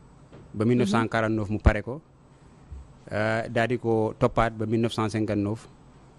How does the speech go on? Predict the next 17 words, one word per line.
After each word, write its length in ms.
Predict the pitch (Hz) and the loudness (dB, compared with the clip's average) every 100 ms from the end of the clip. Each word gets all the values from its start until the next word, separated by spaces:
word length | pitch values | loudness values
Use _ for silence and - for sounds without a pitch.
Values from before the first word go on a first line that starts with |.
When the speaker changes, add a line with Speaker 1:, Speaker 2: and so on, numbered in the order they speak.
| - | -2
Speaker 1:
mu 80 | 107 | 2
mottali 360 | 123 123 113 | 4 2 -2
ko, 200 | 107 131 - - - - - - | -2 -4 -6 -16 -20 -20 -20 -16
daal 240 | 120 113 113 | -4 -2 0
di 100 | 117 | -2
commencé 400 | - 123 117 110 | 0 2 2 0
nag, 160 | 104 - - - - - - - | -4 -6 -14 -20 -20 -20 -14 -6
euh, 440 | 101 101 101 98 113 | -2 0 0 0 2
woo 220 | 123 123 | 4 4
ñëpp 260 | 127 - | 4 2
ñu 120 | 113 117 | 2 2
ñëw. 180 | 113 131 | 2 0
Speaker 2:
Mhm. 580 | - - - - - | -8 -20 -20 -18 -10
Speaker 1:
Tafsir 280 | - 110 127 | -6 -2 -2
boobu 220 | 117 113 | 0 0
nag 140 | 113 113 | 2 2
mooy, 520 | 113 113 110 107 107 | 2 2 2 0 -2